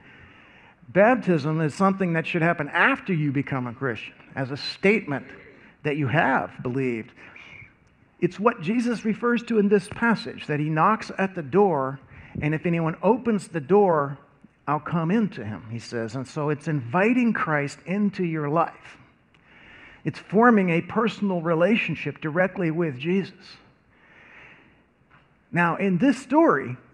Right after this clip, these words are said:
these guys had never done that. They were not Christians. They were disciples of John the Baptist, which meant they were believers in God,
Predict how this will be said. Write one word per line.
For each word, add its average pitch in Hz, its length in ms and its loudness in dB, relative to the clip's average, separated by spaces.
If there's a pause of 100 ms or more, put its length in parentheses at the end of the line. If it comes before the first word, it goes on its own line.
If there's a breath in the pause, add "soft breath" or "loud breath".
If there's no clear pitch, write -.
(140)
these 233 380 8
guys 151 360 6
had 175 280 4
never 220 360 6
done 226 340 4
that. 107 280 -10
They 165 120 4
were 185 200 2
not 247 380 8
Christians. 135 640 0
They 170 100 2
were 170 160 2
disciples 185 640 0
of 165 120 -4
John 160 320 0
the 156 60 -2
Baptist, 170 640 -2 (600 loud breath)
which 175 240 -2
meant 226 260 4
they 196 140 4
were 175 160 2
believers 147 1000 4
in 151 120 0
God, 139 640 0